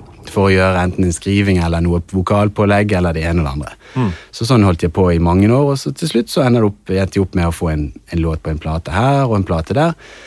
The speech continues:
Speaker 1: Men det var en, eh, det var en lang, seig reise, egentlig, jeg må si det.
Speaker 2: Hvor lang tid tok det?
Speaker 1: Nei, jeg tror, ehm, før jeg kunne leve av musikken, det, det, det må sikkert gått en seks år kanskje etter.
Speaker 2: Ja.
Speaker 1: Jeg husker da fikk jeg, jeg signerte publishing med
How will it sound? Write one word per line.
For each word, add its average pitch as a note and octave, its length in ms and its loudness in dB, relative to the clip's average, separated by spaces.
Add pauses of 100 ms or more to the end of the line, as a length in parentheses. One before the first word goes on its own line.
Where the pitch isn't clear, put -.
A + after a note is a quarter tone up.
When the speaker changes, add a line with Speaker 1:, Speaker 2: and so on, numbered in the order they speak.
(340)
Speaker 1:
Men G#2+ 140 0
det A2+ 100 2
var G2 140 0
en, G2 180 2
eh, G2 240 0
det F#2+ 140 -4
var G2 120 0
en G2+ 160 4
lang, G#2 260 4
seig A#2 360 2
reise, E2+ 380 -4
egentlig, D#2+ 260 -8
jeg D#2 80 -8
må F2 80 -6
si F2 160 -6
det. C#2+ 120 -12 (140)
Speaker 2:
Hvor E3+ 160 0
lang F3 180 0
tid D#3+ 240 -8
tok C3 220 -8
det? C#3+ 200 -2 (280)
Speaker 1:
Nei, D2 220 -12 (140)
jeg G2+ 140 -6
tror, A2 420 2
ehm, F2+ 580 2 (140)
før - 240 0
jeg G2 100 2
kunne G2 240 4
leve G#2 300 4
av G2 180 2
musikken, E2+ 460 -6
det, E2 160 -6
det, D#2+ 420 -10
det F2+ 140 -4
må E2 180 -2
sikkert D#2 360 -6
gått - 340 -6
en E2+ 680 0
seks - 600 -10
år - 260 -6
kanskje - 420 -6
etter. G2+ 300 -4
Speaker 2:
Ja. D2+ 80 -10 (180)
Speaker 1:
Jeg F2+ 140 -4
husker G#2+ 160 -2
da G2+ 100 2
fikk F#2 300 -2
jeg, E2+ 540 0
jeg F2+ 80 -8
signerte F#2+ 440 0
publishing F2 560 0
med E2 280 0